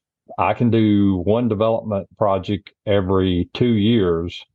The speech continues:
and make as much money as somebody that's done fifty to sixty fix and flips in that same time period. And there's a whole lot more work to do fifty to sixty fix and flips versus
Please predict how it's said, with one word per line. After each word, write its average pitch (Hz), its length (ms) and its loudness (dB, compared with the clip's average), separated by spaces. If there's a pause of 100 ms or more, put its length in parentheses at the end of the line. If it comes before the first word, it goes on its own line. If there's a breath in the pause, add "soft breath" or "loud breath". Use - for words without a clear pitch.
(440)
and 92 540 2
make 104 220 0
as 87 160 -2
much 98 260 -2
money 98 300 2
as 87 140 -2
somebody 92 520 0
that's - 460 -4
done 90 720 2 (960)
fifty 117 300 2
to 87 80 -2
sixty 92 720 -2
fix 120 200 -2
and 85 160 -4
flips 87 360 0
in 98 80 2
that 87 160 2
same 85 280 0
time 104 300 0
period. 82 380 -4 (460)
And 90 420 0
there's 85 180 0
a 87 80 2
whole 127 200 2
lot 127 200 2
more 110 220 2
work 113 240 2
to 104 80 -4
do 98 500 0
fifty 110 220 0
to 82 60 -10
sixty 90 640 0 (840)
fix 131 220 -2
and 98 140 -2
flips - 600 0 (480)
versus 92 640 -2